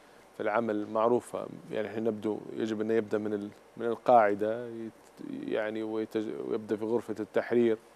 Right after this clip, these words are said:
وتتكون عندك كل ال-، يعني الاشتراطات اللازمة. وبالعكس يعني، آه، إحنا نفتح المساحة للجدد ونعطي ونحتفي بالنجوم، يجب يكون عندنا الكل في، في سلام.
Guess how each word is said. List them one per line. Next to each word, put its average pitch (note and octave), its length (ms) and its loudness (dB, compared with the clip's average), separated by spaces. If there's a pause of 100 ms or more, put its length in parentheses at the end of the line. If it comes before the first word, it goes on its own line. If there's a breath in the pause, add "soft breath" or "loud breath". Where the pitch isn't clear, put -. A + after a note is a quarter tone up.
(720 loud breath)
وتتكون A2 600 2
عندك G#2+ 360 0
كل A2+ 240 2
ال-، G#2 220 -2 (920)
يعني G2+ 400 -4 (200)
الاشتراطات A2+ 720 2
اللازمة. G#2 520 -2 (1160)
وبالعكس C#2 1120 0
يعني، G#2 180 -6 (320)
آه، - 360 -14
إحنا A#2+ 240 -6
نفتح A#2 400 -4
المساحة G#2 600 0
للجدد A#2 500 0 (800 soft breath)
ونعطي G#2+ 720 -2 (160)
ونحتفي A2 600 -4
بالنجوم، G#2+ 540 -2 (300)
يجب G#2 260 -6
يكون G#2+ 220 -4
عندنا G#2+ 220 -2
الكل G#2 300 0
في، F2 160 -10
في - 240 -16
سلام. F2+ 220 -6